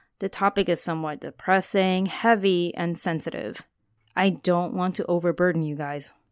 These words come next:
And two, the topic is somewhat depressing, heavy, and sensitive, so I wanted to take my time and work on word choice,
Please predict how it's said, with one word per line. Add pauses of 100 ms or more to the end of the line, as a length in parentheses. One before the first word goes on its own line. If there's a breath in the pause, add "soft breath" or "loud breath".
(380)
And
two, (560)
the
topic
is
somewhat
depressing,
heavy,
and
sensitive, (200)
so (100)
I
wanted
to
take
my
time
and
work
on
word
choice,